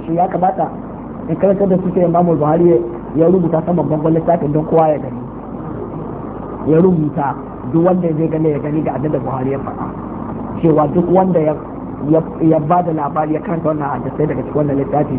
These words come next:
to ya, shi, shi da ya karanta ya kamata a yi mai bulala mai,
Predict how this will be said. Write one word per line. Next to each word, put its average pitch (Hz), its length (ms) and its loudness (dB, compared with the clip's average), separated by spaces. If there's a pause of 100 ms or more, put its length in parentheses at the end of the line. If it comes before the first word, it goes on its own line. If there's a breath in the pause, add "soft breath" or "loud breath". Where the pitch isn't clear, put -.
to 139 80 2
ya, 143 100 2 (140)
shi, 196 160 4 (220)
shi 214 260 8
da 180 80 4
ya 170 160 6
karanta 139 400 -2 (400)
ya 156 160 4
kamata 156 400 -2
a 143 80 0
yi 139 80 0
mai 151 160 2
bulala 160 480 4
mai, 127 240 -2